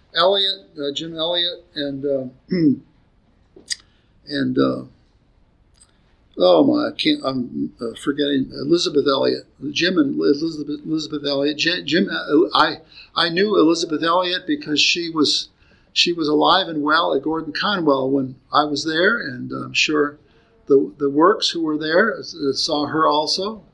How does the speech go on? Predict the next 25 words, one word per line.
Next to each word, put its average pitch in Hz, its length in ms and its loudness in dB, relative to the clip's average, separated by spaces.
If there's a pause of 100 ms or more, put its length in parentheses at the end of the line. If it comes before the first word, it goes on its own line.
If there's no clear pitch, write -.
Uh, 135 220 -6
she, 175 420 0 (340)
she 180 240 -2
was, 156 460 0
um, 131 240 -12 (560)
she - 240 -2
was, - 460 -4
she 160 260 2
had - 420 -8
just - 280 -6
gotten 165 320 0
married 175 480 -2
to 147 340 -8 (260)
Addison 160 440 0
Leach 214 280 2
at - 120 -6
the 175 80 -4
time, 170 420 -2
who 156 120 -10
was 139 200 -2
a, 147 60 -8 (240)
a 135 40 -18
great 160 300 -4
Protestant 151 640 -6 (520)
professor, 226 720 -2